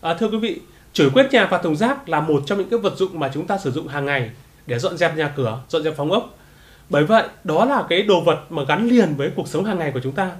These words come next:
Do đó, quý vị và các bạn hãy lưu ý những cái vị trí phong thủy đặt cây chổi và đặt thùng rác như tôi đã vừa chia sẻ ở trên, để tránh được những cái rủi ro không đáng có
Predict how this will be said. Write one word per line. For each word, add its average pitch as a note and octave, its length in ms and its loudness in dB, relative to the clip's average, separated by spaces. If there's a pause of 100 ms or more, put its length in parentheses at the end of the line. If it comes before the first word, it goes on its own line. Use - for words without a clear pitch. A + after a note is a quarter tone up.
(540)
Do A3 140 4
đó, G3+ 300 6
quý G3+ 60 -4
vị A3+ 180 0
và D#3 80 0
các E3 100 -2
bạn F#3+ 260 0
hãy B3 300 -6 (420)
lưu A3+ 220 2
ý F#3 160 2
những A#3 200 2
cái C#4 180 -2
vị G#3+ 240 -4
trí F#3+ 260 -6
phong A3+ 140 -2
thủy A#2+ 280 -6
đặt - 160 -6
cây F#3+ 140 2
chổi A#2 300 -2
và C#3+ 80 -2
đặt C3+ 180 -2
thùng C3 120 -6
rác G3+ 200 0 (280)
như G#3+ 160 -2
tôi G3 100 0
đã G3+ 60 -2
vừa F3+ 160 0
chia E3 140 -6
sẻ D#3 120 -4
ở A2 140 -2
trên, F#3 300 -2 (880)
để C3+ 200 4
tránh F#3 220 2
được D4+ 180 4
những F#3 120 -2
cái C4 100 2
rủi D#3+ 180 2
ro F3+ 200 2
không G3 160 0
đáng F#3 200 2
có F3 280 0